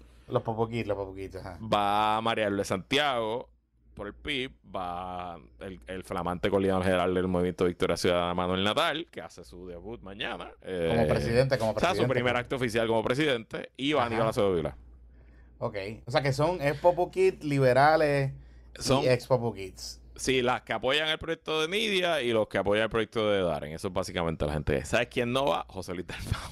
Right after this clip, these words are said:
Speaker 2: <laughs> del Partido Popular.
Speaker 1: <laughs> ¿Pero por qué? ¿Que se quedó tocando el acordeón?
Speaker 2: No pidió turno.
Speaker 1: No puede ser, cabrón.
Speaker 2: No pidió, no pidió turno.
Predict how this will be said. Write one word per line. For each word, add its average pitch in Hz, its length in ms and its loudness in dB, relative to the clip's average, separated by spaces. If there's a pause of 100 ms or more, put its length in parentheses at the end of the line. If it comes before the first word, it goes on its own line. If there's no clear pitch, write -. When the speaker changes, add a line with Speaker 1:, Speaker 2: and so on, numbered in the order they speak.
Speaker 2:
<laughs> - 220 -16
del 170 100 -6
Partido 110 380 -4
Popular. 90 360 -4 (240)
Speaker 1:
<laughs> 170 1500 8
¿Pero 123 180 6
por 127 140 6
qué? 120 180 -2
¿Que 107 100 -4
se 107 100 -6
quedó 107 360 2
tocando 131 260 2
el 143 60 2
acordeón? 143 420 -2 (520)
Speaker 2:
No 85 480 0
pidió 82 420 4
turno. 82 360 -4 (1120)
Speaker 1:
No 90 220 -12
puede 95 220 -6
ser, 87 200 -16
cabrón. 92 280 -8
Speaker 2:
No 78 80 -4
pidió, 87 420 4
no 85 120 -2
pidió 87 200 0
turno. 123 260 -4